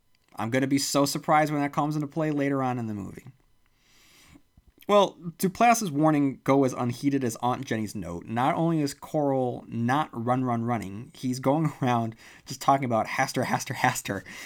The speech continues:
So nothing bad is gonna come from the fact that Grandma starts babbling in another language. And the super taster tells him to leave it alone, and I can't wait for Coral to do the exact opposite.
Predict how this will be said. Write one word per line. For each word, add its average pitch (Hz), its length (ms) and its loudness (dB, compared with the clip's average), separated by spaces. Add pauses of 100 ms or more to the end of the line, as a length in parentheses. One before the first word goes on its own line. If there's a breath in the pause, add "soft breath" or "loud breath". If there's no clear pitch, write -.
(220 loud breath)
So 147 240 4
nothing 202 420 2
bad 165 260 4
is 139 100 -2
gonna 131 160 -2
come 139 280 -2
from 139 100 -4
the 117 80 -4
fact 131 300 2
that 107 120 -8
Grandma 127 300 -2
starts 120 320 -4
babbling 139 720 0
in 131 100 0
another 123 320 -2
language. 113 580 -6 (320 loud breath)
And 139 120 2
the 135 40 4
super 185 380 0
taster 147 400 -6
tells 135 260 -4
him 139 100 -6
to 123 60 -6
leave 127 200 -4
it 123 80 -8
alone, 120 320 -4
and 113 80 -6
I 110 80 -6
can't 131 320 -8
wait 135 180 -8
for - 120 -14
Coral 131 360 -4
to 127 100 -8
do 123 140 -4
the 117 80 -4
exact 113 400 -4
opposite. 113 500 -8